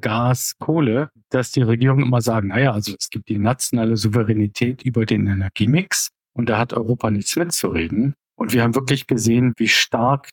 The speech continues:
dann doch die europäischen Regierungen festgestellt haben, wir haben hier, wenn es um unsere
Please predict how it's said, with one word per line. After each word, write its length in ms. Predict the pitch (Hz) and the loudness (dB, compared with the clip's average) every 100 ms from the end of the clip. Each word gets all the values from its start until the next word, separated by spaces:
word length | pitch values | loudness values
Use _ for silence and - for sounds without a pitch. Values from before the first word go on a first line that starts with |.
| - | -4
dann 220 | 113 113 | -2 0
doch 280 | 120 - - | -2 -2 -4
die 420 | 120 110 104 101 _ - | 0 2 0 -2 _ -4
europäischen 680 | 110 104 - 143 151 - 120 | -2 -2 0 2 2 2 0
Regierungen 600 | 113 117 135 131 123 117 | 0 2 2 4 2 2
festgestellt 560 | 135 123 - 117 117 | 0 -4 -4 -2 0
haben, 180 | 110 107 | 0 2
wir 220 | 120 135 | 2 2
haben 240 | 120 123 131 | 2 2 2
hier, 200 | 117 113 | 2 2
wenn 120 | 113 | 0
es 100 | - | -2
um 140 | 104 | -2
unsere 280 | 117 117 104 | -2 -2 -2